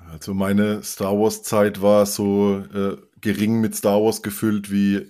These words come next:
selten irgendwie, aber ich hab auch wirklich während der Ahsoka Zeit, ich war zwar im Urlaub, aber trotzdem permanent,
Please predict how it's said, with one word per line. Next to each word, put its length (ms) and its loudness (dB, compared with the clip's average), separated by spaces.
selten 480 -2
irgendwie, 560 -8
aber 220 -4
ich 120 -8
hab 140 -2
auch 160 -4
wirklich 520 -8
während 380 2
der 200 2
Ahsoka 640 -4
Zeit, 340 -2
ich 120 -16
war 160 -4
zwar 160 -2
im 100 -4
Urlaub, 400 0
aber 180 -4
trotzdem 520 -6
permanent, 720 -2